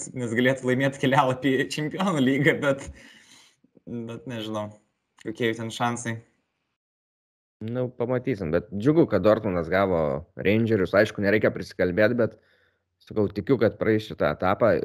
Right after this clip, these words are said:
Speaker 2: Yra bent tris ar keturis kartus berods žaidę Europos lygoje jie su Rangeriais, jau senokai,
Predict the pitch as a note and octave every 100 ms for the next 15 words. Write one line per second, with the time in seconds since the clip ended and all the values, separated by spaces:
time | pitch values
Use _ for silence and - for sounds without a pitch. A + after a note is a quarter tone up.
0 | D#2 - - - A2+ D#3 G#2+ - G2+ F#2+
1 | G#2 G2 B2 D3 G2+ F2+ F#2+ - - -
2 | - A#2 F#2+ F#2 F2+ F2+ G2 A2 F#2 F2+
3 | F#2+ G2+ F#2 G#2 A2 F2 E2+ F2 F#2 A2
4 | C#3 D#3 D#3 _ _ _ _ _ _ _
5 | A2 A2 G#2 F#2+ G#2 B2